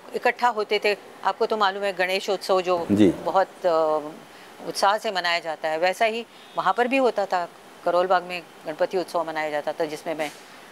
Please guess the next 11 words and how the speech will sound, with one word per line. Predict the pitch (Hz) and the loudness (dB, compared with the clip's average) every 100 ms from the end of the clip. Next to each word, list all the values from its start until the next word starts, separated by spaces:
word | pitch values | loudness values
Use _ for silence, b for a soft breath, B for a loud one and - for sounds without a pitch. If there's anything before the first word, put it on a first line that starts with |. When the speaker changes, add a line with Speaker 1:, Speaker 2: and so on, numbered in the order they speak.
| - - - - | -20 -20 -8 0
Speaker 1:
गाया | 156 170 | 2 2
करती | 170 160 - | -2 -6 -8
थी, | 160 - 151 147 - - - | -14 -12 -14 -16 -20 -10 -6
छुट-, | 165 - - | -6 -10 0
छुटपुट | 196 180 175 | 0 0 -4
नाटक | 175 170 214 | -2 0 0
हुआ | 208 185 | 2 2
करते | 175 160 165 151 | 2 -2 -4 -4
थे | 156 | -6
उसमें, | 147 160 147 | -6 -6 -6
एकांकिकाएँ, | 143 147 147 - 147 135 | -2 -4 -4 -6 -6 -6